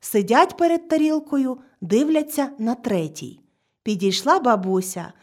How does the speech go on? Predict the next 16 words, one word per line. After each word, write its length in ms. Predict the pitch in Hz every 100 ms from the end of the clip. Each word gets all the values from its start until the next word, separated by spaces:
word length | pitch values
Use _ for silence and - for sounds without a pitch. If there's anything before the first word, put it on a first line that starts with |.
| _
глянула 580 | 190 190 202 320 330 277
на 140 | 247 226
онуків, 520 | 214 214 190 196 175
що 240 | - - 190
сидять 460 | 220 208 196 185 -
мовчазні, 840 | 226 214 269 233 214 208 214 196
насуплені, 840 | 196 190 185 240 220 220 180 180 165 - -
та 100 | 220
й 80 | 233
питає: 600 | 381 403 240 214 165 185 _ _ _ _ _ _ _
"Чого 360 | - 339 339 415
ж 100 | 403
ви 120 | 440
не 140 | 427
їсте, 560 | 381 427 427 - 233 165
хлопці?" 720 | - 349 359 233 - - -